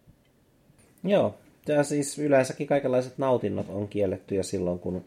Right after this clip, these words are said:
ei ole niiden paikka ja aika, niin ehkä se on osa sitä isompaa kuvaa.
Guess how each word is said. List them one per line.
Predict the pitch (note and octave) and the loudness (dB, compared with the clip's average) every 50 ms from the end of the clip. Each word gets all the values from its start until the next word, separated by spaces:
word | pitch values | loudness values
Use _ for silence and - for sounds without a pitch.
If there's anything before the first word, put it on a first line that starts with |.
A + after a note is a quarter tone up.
| - | -4
ei | E2+ F2+ F#2 F#2 | -2 0 0 0
ole | F2 F2+ | 0 0
niiden | F2+ F#2 F#2 F2+ F#2 F#2 F2 F2 _ _ - | -2 -4 -4 -4 -4 -6 -6 -10 _ _ -8
paikka | - F2+ F2+ - - - E2+ | -6 -6 -6 -6 -6 -8 -6
ja | F2 F2 F#2 | -6 -6 -6
aika, | F2+ F2 F2 - - | -6 -6 -6 -8 -8
niin | - - - - - - - - _ _ - - - - - - - - - - - - - - - _ - _ - | -10 -10 -12 -14 -18 -18 -20 -20 _ _ -20 -20 -20 -20 -20 -20 -20 -20 -20 -20 -20 -20 -20 -20 -20 _ -20 _ -10
ehkä | - A2+ A2 - A2 | -10 -10 -8 -8 -6
se | G#2+ B2 | -4 -2
on | A#2+ | 0
osa | A#2+ B2+ B2 B2 | 0 0 -2 -2
sitä | A#2 - - - A2+ | -6 -6 -2 0 0
isompaa | A2+ A2+ - A#2+ G#2+ - G#2 G2+ | 0 0 0 -4 -2 0 -2 -2
kuvaa. | - - F#2+ F2+ E2+ E2 | -2 -4 -6 -6 -6 -8